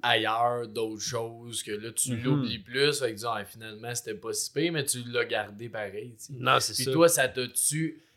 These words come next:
Speaker 1: aidé dans ta vie, là, tu sais, personnelle, à parler plus ? Ou c'était juste ce moment-là qui fait que t'es obligé de parler, fait que vous parliez, mais
Speaker 2: Ben, c'est sûr que, tu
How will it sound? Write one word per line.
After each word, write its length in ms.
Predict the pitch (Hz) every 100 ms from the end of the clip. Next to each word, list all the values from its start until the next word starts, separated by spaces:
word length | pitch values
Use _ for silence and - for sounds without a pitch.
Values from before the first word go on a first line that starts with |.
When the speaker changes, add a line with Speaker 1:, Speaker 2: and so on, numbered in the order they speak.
| _ -
Speaker 1:
aidé 460 | 143 139 127 160 156
dans 180 | 127
ta 220 | 123 123 117
vie, 460 | 104 131 147 151
là, 380 | 117 117 135 143
tu 140 | 143 139
sais, 40 |
personnelle, 880 | 135 120 - 120 113 131 151 143 -
à 160 | 113 110 -
parler 560 | 131 120 113 117 120 123
plus ? 760 | - 156 226 285 - - - - _ - _
Ou 720 | 127 127 131 131 127 127 107 - 165 _ _
c'était 380 | - - 143 127
juste 340 | 117 156 147 -
ce 120 | 135
moment-là 680 | 131 135 131 127 123 143 147
qui 140 | -
fait 300 | - 131 -
que 60 | - -
t'es 200 | 120 110
obligé 300 | 113 110 127
de 60 |
parler, 400 | 117 107 110 131
fait 200 | 131 110
que 60 | 98
vous 120 | 101
parliez, 540 | 95 104 104 131 214 208
mais 240 | 101 87 _ _ _ - -
Speaker 2:
Ben, 240 | 139 131 -
c'est 220 | - 143
sûr 340 | 139 170 196 196 -
que, 320 | 131 117
tu 60 | 117